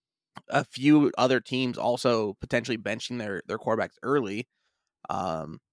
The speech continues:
or as somebody like Justin Fields not playing this week, he's not a, I mean, if you're looking at somebody who needs to be more of a, more of a, a flyer this week, I mean, he gives you at least, you know, a pedigree of, of great quarterback play.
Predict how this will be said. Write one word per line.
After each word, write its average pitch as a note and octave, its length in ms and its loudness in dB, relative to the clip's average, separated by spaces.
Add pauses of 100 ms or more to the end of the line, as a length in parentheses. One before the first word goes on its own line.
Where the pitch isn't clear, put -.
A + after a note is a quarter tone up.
(340)
or A2+ 540 2 (140)
as B2 140 -2
somebody A#2+ 240 2
like A#2 140 -4
Justin A2+ 300 0
Fields B2 320 2
not A#2 180 -6
playing B2+ 320 0
this G#2+ 200 -8
week, G2+ 240 -6 (1040)
he's C3+ 240 2
not C3 200 4
a, B2 120 6 (120)
I B2+ 60 2
mean, C3 140 4
if A#2+ 60 -4
you're C#3 120 8
looking C3 280 0
at G#2 160 -2
somebody A#2+ 240 -2
who A#2 60 -4
needs A2+ 260 -4
to B2 60 -6
be A#2 100 -4
more A2+ 200 0
of A2+ 80 -4
a, F#2+ 180 -4 (800)
more A#2 160 0
of G#2+ 60 -4
a, G2 220 -4
a G#2 100 -2
flyer G#2+ 420 0
this D3+ 200 -2
week, F#3+ 180 0
I B2+ 60 0
mean, F#2+ 180 -6 (600)
he C#3+ 100 4
gives E3 260 8
you D#3 140 10
at A#2 60 2
least, B2+ 340 0
you A2+ 140 -2
know, F#2+ 80 -2
a G#2+ 100 -2
pedigree G#2 640 -2
of, D#2 240 -4 (320)
of G2 220 -4 (160)
great B2 240 2
quarterback A#2 400 0
play. G2+ 260 -2